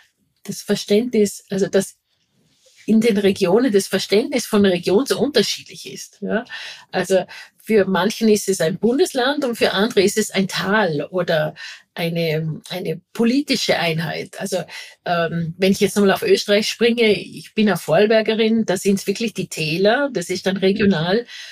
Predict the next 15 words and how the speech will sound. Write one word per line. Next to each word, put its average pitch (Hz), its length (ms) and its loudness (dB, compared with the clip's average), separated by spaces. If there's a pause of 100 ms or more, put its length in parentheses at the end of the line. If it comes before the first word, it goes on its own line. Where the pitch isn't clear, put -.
(140)
Und 170 80 -4
jetzt 185 200 -4
bin 214 120 0
ich 202 100 2
eine 196 180 4
Wahlwienerin 214 800 0
und 196 140 -2
pendel 202 340 2
immer 202 200 2
wieder 185 160 0
ins 175 120 -8
Wein- 175 220 0
und 202 140 0
Walsviertel 226 600 -2
und 196 220 -4